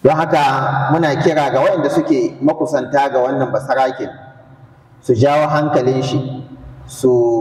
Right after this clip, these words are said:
gaya mashi wannan hani na ma'aiki sallallahu alaihi wasallam. Mala'iku ba su shiga wurin da ke da wannan. Don haka wannan basarakin, a, sananne ne wajen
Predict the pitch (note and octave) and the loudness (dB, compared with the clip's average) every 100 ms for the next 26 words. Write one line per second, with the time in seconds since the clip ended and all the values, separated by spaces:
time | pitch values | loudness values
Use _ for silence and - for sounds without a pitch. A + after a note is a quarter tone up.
0 | A2 D#3+ C#3+ C#3+ D3 D3 C3+ D3+ D3+ B2+ | 0 2 2 0 -2 0 0 0 0 -2
1 | A#2 D#3 E3+ C#3+ B2 C#3 D3+ - - C3+ | -2 -2 0 -2 -2 -2 -2 -2 -4 -4
2 | B2+ C3 A#2 A2+ B2 A#2 G#2 E2+ - - | -2 -2 0 0 0 -2 -4 -8 -10 -12
3 | - - - - - - - C3 C#3 C#3 | -14 -18 -20 -20 -20 -14 0 2 2 0
4 | C3+ C#3 E3+ E3 F3+ F#3 - - D3+ - | 0 2 2 2 2 2 0 0 0 0
5 | - - - - - - - - - - | 2 2 0 -2 -4 -6 -10 -12 -16 -6
6 | C3 E3 F3+ F3 E3+ C#3+ D3 C3+ B2+ C#3+ | 0 2 2 0 0 0 0 0 2 2
7 | C#3+ - - - - - - - C#3+ D3+ | 0 -2 -4 -8 -12 -14 -18 -2 -2 0
8 | F3+ - D#3+ D#3 E3 C#3+ - - - - | 0 2 2 2 -2 -4 -8 -10 -12 -14
9 | - C#3+ F#3 F3+ E3 C#3+ C3+ - D#3 E3 | -2 0 2 0 0 0 0 0 2 0
10 | E3+ D#3+ C#3+ D3 - - - - - - | 0 -2 -2 -4 -8 -14 -18 -20 -20 -20
11 | - - - B2+ B2+ B2+ B2 B2 - - | -4 0 2 4 2 2 0 -2 -4 -6
12 | - - - C#3+ E3 F3+ F#3 G3 F3+ D3+ | -8 -8 -2 0 2 2 2 2 2 0
13 | C#3+ E3 D#3 F3 | 0 -2 0 0